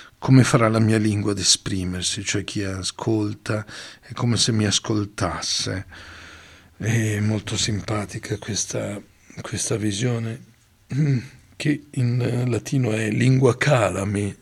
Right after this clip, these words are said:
la lingua del calamaio. Vabbè. A elencare tutti i tuoi incitamenti. È interessante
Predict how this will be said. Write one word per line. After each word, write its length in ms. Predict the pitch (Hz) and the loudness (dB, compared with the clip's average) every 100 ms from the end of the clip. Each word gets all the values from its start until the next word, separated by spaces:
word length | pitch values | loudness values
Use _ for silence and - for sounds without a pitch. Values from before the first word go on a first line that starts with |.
| _ | _
la 100 | 123 | -2
lingua 300 | 113 123 123 | 0 2 2
del 220 | 117 104 | 0 -2
calamaio. 840 | - - 107 110 110 101 101 104 123 - - | -2 -2 0 0 0 -2 -4 -6 -10 -16 -12
Vabbè. 380 | 120 92 - - - - - - - - - - - - - - - - - - - - | -8 -8 -10 -20 -20 -20 -20 -20 -20 -20 -20 -20 -18 -18 -18 -18 -16 -16 -16 -18 -4 8
A 60 | |
elencare 540 | 180 196 185 185 196 180 | 12 12 12 12 10 10
tutti 300 | 185 175 165 | 8 6 4
i 20 | |
tuoi 520 | 151 180 175 165 - - _ _ _ _ _ | 6 10 10 8 4 -8 _ _ _ _ _
incitamenti. 1400 | 170 170 151 - - - 151 147 131 95 113 104 - - - _ _ _ _ _ _ _ _ _ _ _ _ _ _ _ _ | 10 12 12 8 6 8 10 10 10 4 -4 -8 -14 -18 -18 _ _ _ _ _ _ _ _ _ _ _ _ _ _ _ _
È 100 | 123 | 0
interessante 1300 | 139 127 123 113 - - 95 92 98 95 - 95 - | 2 2 0 4 4 4 0 -8 -10 -12 -12 -14 -14